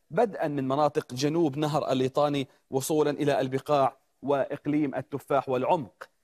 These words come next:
في لبنان. في القطاع الغربي استهدف الاحتلال وادي زبقين ومجد الزون وشيحين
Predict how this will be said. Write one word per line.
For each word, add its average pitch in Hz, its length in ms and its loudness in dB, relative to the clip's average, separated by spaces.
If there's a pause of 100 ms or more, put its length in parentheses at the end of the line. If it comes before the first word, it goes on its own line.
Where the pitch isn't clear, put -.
في 135 140 -2
لبنان. 120 300 -4
في - 60 -10
القطاع 147 500 0
الغربي 147 540 0 (400)
استهدف 208 460 0
الاحتلال 147 680 2 (320)
وادي 139 580 2
زبقين 135 500 0
ومجد 131 540 0
الزون 131 440 2
وشيحين 131 880 0